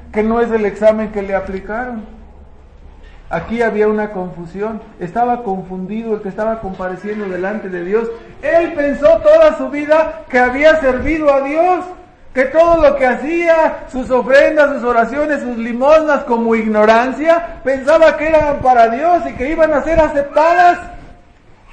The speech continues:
Y a la mera hora que las, que llegó delante de Dios, le dijo, "¿Quién eres tú? No te conozco". "Oye, pero yo hice todo esto en tu nombre y", "No te conozco, apártate de mí, obrador de iniquidad".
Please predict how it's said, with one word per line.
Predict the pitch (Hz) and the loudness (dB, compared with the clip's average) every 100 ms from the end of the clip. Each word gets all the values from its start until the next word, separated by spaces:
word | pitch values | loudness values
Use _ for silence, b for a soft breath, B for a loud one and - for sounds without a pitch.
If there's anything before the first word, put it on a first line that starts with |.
| - - - - - | -20 -18 -16 -14 -8
Y | 247 | 0
a | 269 | 4
la | 285 277 | 4 4
mera | 311 330 | 6 8
hora | 330 294 | 6 4
que | 285 | 0
las, | 269 - 277 277 | -2 -2 -6 -6
que | 262 262 | -4 -4
llegó | 269 302 | -4 -2
delante | 311 302 311 294 | 0 -2 -4 -4
de | |
Dios, | 277 302 | -6 -6
le | 285 | -8
dijo, | 302 311 294 269 - - - - - - - - - | -8 -8 -4 -4 -6 -14 -20 -20 -20 -20 -20 -18 -6
"¿Quién | 370 | -6
eres | 370 349 - | -2 -2 -2
tú? | 370 381 359 226 - | 2 2 0 -6 -14
No | 294 349 | -6 -6
te | 339 339 | -4 -6
conozco". | 320 330 359 349 349 339 233 - - - - _ _ _ _ _ _ _ _ - - - | -4 -2 -2 -2 -2 -2 -2 -8 -18 -20 -20 _ _ _ _ _ _ _ _ -20 -20 -2
"Oye, | 320 359 320 | 0 0 -2
pero | 320 | -4
yo | 311 349 | -2 -4
hice | 349 311 | -4 -6
todo | 330 339 349 349 | -4 -2 -2 -2
esto | 349 330 | -4 -6
en | 311 | -6
tu | 311 | 0
nombre | 311 349 349 339 339 | 4 4 2 -2 -2
y", | 320 - - - - | -4 -6 -12 -20 -18
"No | - 190 233 330 349 | -8 -2 2 4 2
te | 311 302 | 0 -2
conozco, | 254 254 285 311 - 302 277 - - | 2 2 2 -4 -6 -4 -4 -4 -6
apártate | 240 294 339 339 320 311 | -6 -2 -2 -2 -8 -8
de | 262 247 | -6 -6
mí, | 277 330 | -6 -8
obrador | 311 269 240 233 285 302 | -6 -4 -4 0 0 0
de | 277 | -4
iniquidad". | 254 254 254 247 269 311 320 - | -6 -8 -8 -6 -2 -2 -2 -6